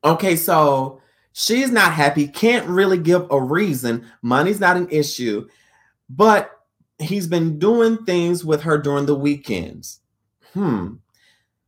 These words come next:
Yeah, it sounds like she's just wanting to say no for, for no reason at all, because she is something that she's not interested in, and she maybe wants to be a part instead of just saying that,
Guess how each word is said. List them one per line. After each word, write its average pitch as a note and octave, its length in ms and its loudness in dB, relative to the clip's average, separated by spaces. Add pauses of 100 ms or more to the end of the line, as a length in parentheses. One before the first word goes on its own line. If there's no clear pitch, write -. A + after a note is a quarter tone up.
(340)
Yeah, F3+ 200 2
it G3+ 80 2
sounds F#4 260 0
like G#3 100 2
she's G#3+ 320 -2
just G3 480 2
wanting A3 320 4
to G#3+ 120 -4
say G3 200 0
no F3+ 320 4
for, E3 540 -2 (100)
for F3+ 140 4
no F3 180 4
reason D#3 380 4
at C#3 120 4
all, C#3 220 4
because C3 500 -2
she G3 200 -4
is D3+ 280 -2
something F3+ 360 0
that D3 160 -2
she's F3+ 260 -6
not D#3+ 240 -2
interested C3 560 -2
in, A#2 380 -4 (260)
and D#3 100 2
she F#3+ 160 -2
maybe G3+ 300 -2
wants E3+ 280 -2
to D3+ 40 -8
be C#3+ 140 0
a C3 80 2
part G#3+ 300 0
instead D#3+ 300 0
of C#3 120 -4
just B2+ 260 -4
saying F3 380 0
that, F#2+ 340 -4